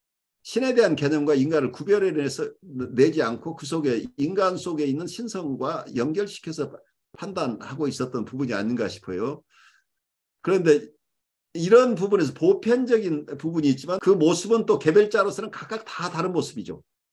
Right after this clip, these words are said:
그래서 우리가 사랑하는 것도 어떤 대상과 사랑하는 모습은 각자 다르다는 얘기예요. 어떤 분과는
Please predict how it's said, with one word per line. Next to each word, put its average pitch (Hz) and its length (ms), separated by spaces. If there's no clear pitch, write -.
그래서 165 400
우리가 208 240
사랑하는 214 500
것도 175 400
어떤 151 320
대상과 180 400
사랑하는 214 460
모습은 156 320
각자 226 340
다르다는 160 440
얘기예요. 139 220
어떤 196 420
분과는 185 580